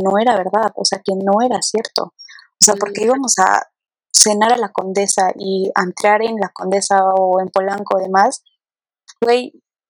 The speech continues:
Speaker 1: no éramos ricos, ni significaba nada.
Speaker 2: ¿Sabes qué sí me acuerdo que pasó, como metiendo un poco a esa historia? Es que cuando yo iba en la uni me pasó como muy similar, ¿no? Me, me junté con personas,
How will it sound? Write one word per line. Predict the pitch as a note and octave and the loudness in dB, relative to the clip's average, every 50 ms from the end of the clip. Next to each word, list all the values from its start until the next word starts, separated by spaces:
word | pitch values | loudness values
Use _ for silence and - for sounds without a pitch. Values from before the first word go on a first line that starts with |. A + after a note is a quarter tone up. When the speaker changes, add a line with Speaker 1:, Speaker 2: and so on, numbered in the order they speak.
| _ _ _ | _ _ _
Speaker 1:
no | - A#3 A#3 A#3 A#3+ B3 | -6 -2 0 2 2 2
éramos | C4+ C#4+ B3 G#3 F#3+ - | 2 0 -2 -2 -2 -2
ricos, | - A3 G#3+ - - - - - - - - - | -4 -4 -4 -4 -6 -4 0 2 2 2 0 -2
ni | A3 G#3 G3+ | -2 0 0
significaba | - A3 G#3+ - G3+ G3 - G#3 - - G#3 G#3 G#3 G3 | 0 0 -2 -4 -6 -6 -6 -6 -4 -2 0 0 2 2
nada. | G3 F#3+ F3+ F#3 - - - _ _ _ _ _ _ _ - - - | 0 0 -2 -2 -6 -8 -10 _ _ _ _ _ _ _ -2 0 0
Speaker 2:
¿Sabes | B3+ B3 D4+ F4+ A4 - - - | 2 2 2 2 0 -2 -6 -8
qué | - A#3 | -4 -2
sí | A3 - C#4 | -2 0 0
me | C#4+ C#4+ G#3+ | 0 0 0
acuerdo | - - - F#3 F#3+ G#3+ A3 - | -2 -4 -6 -6 -4 -4 -4 -2
que | - - | -4 -4
pasó, | - - D#3+ D#3+ - - F3+ E3+ - | -2 -2 -2 -2 -2 -2 -4 -4 -4
como | - G#3+ G#3 G#3+ G3 E3 D3+ G2 - - - | -6 -4 -2 0 0 2 0 -2 -4 -6 -6
metiendo | G3 F3 E3 - F#3 F3+ G3 G3+ | -6 -4 -2 -2 -2 -2 -2 -4
un | G#3 | -6
poco | - G3 F#3+ - - G3 F#3+ F#3+ E3+ B2+ | -4 -4 -4 -2 0 0 0 0 0 0
a | E3+ F3 | 0 -2
esa | - F3 - F#3 | -4 -4 -4 -4
historia? | F#3 - - - F3+ E3+ E3+ F3+ F3 F#3 G3+ - - | -4 -4 -4 -4 -2 -2 0 0 0 0 -2 -4 -6
Es | - F#3+ F#3+ - - | -6 -6 -6 -6 -4
que | - G#3+ G#3+ A3+ A#3+ A3+ | 0 2 2 2 0 -2
cuando | - G3+ F#3+ F3+ E3+ | -4 -6 -6 -6 -4
yo | E3+ E3+ | -4 -2
iba | F3 F#3 | -2 -2
en | G3 G3+ | -2 -2
la | F3+ E3 E3+ | -2 -4 -4
uni | E3+ E3+ F3 F3 F3+ F#3 G3 G#3 - _ | -6 -8 -10 -8 -8 -6 -6 -8 -8 _
me | - F#3 F3+ | -10 -10 -8
pasó | - - - - - F#3+ F#3+ - | -6 -6 -6 -6 -4 -6 -6 -6
como | - G3+ G#3 F#3 F3 F3 | -6 -4 -4 -4 -2 -4
muy | E3 F3 | -6 -6
similar, | F3 - F#3 F3+ D#3+ D#3+ D#3+ D#3 D#3 E3+ - | -6 -6 -6 -4 -4 -2 -2 -2 -2 -2 -4
¿no? | - E3 E3 F#3 G3 | -8 -10 -10 -8 -6
Me, | G3 F#3 E3+ - - | -4 -4 -4 -4 -6
me | F#3+ F3+ F3+ F3+ | -8 -8 -8 -6
junté | - - F#3 F#3 - F#3 F#3 | -6 -8 -8 -6 -6 -6 -6
con | - G#3 A3 - | -6 -6 -6 -4
personas, | - G#3 - - - F3+ F#3 F#3 F#3 F#3 F#3 F#3 G3 - - - - _ | -4 -6 -6 -6 -6 -4 -2 0 0 0 0 -2 -4 -8 -16 -20 -20 _